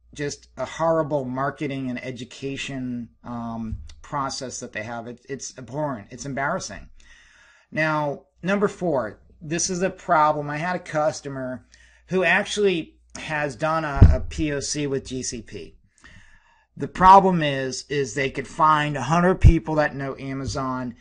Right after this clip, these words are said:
seventy people that know Azure, and no one that knows Google, or anyone that knows Google that wants to work for forty dollars an hour. It is what it is, folks.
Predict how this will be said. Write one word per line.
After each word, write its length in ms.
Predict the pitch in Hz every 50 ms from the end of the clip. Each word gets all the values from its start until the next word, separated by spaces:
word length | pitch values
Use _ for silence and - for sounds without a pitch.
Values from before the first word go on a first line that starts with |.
| _ _ _
seventy 540 | - - - - - 160 165 165 180 180 180
people 380 | - - - 180 165 - 170 165
that 200 | 156 156 - -
know 240 | 143 143 143 143 143
Azure, 580 | 139 131 135 139 131 131 127 131 127 - - - - - -
and 480 | 143 151 156 156 156 156 156 156 160 165
no 260 | 170 185 202 226 233
one 400 | 226 208 185 170 156 147 147 143
that 240 | 143 147 147 - -
knows 720 | 135 139 135 131 127 123 123 127 127 131 139 143 - - - - _ _ - 131
Google, 720 | 135 160 170 180 185 170 160 147 127 117 104 101 101 - _ _ _ _ _ _ _ _ _ _ _ _ _ _ _ _ _ _ _ - - _ _ _ _ - - _ _ _ _ _ _ _ _ -
or 580 | - 190 196 190 175 156 147 147 - - - - - - - -
anyone 340 | 156 170 170 170 165 165 160
that 220 | 160 156 - -
knows 320 | 147 147 143 143 143 135 120
Google 400 | 127 151 151 151 139 143 139 139
that 200 | 139 135 - -
wants 300 | 131 139 139 143 - -
to 100 | 143 135
work 260 | 135 139 139 139 139
for 140 | - 127 123
forty 420 | - - - 156 147 147 135 131
dollars 420 | 127 127 127 120 120 123 127 110
an 100 | 120 120
hour. 420 | 120 120 117 113 107 101 90 - - _ - - - - - _ _ _ _ _ - -
It 160 | 151 151 143
is 200 | 147 147 139 131
what 200 | 131 147 151 151
it 120 | 160 165
is, 200 | 185 180 165 -
folks. 480 | - - 117 95 73 - - - -